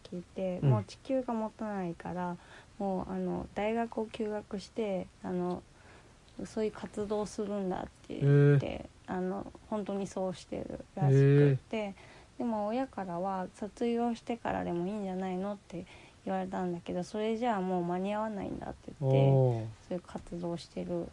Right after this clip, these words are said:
Speaker 1: らしいですよ。
Speaker 2: はあ。
Speaker 1: うん。
Speaker 2: あの、マスクさんは、グレタさんについてどう思いますか？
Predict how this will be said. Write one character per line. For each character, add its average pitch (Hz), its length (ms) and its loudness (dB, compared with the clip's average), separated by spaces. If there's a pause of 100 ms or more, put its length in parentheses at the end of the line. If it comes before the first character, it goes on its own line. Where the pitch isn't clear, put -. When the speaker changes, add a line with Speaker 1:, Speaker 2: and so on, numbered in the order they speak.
Speaker 1:
ら 180 120 -4
し - 140 -14
い 180 160 -2
で - 160 -8
す - 100 -20
よ。 185 160 -4
Speaker 2:
は 180 80 -4
あ。 139 560 6
Speaker 1:
う - 20 4
ん。 180 240 0 (260)
Speaker 2:
あ 185 140 6
の、 226 220 4
マ 254 180 8
ス - 100 -8
ク - 120 -2
さ 202 200 6
ん 151 80 8
は、 131 120 6 (420)
グ 151 120 8
レ 214 100 12
タ 151 140 10
さ 131 340 8
ん 107 1000 -2 (640)
に 131 120 8
つ - 140 2
い 123 40 6
て 120 100 2
ど 147 100 12
う 143 40 12
思 110 160 8
い - 20 0
ま 104 120 0
す - 80 -8
か？ - 80 -10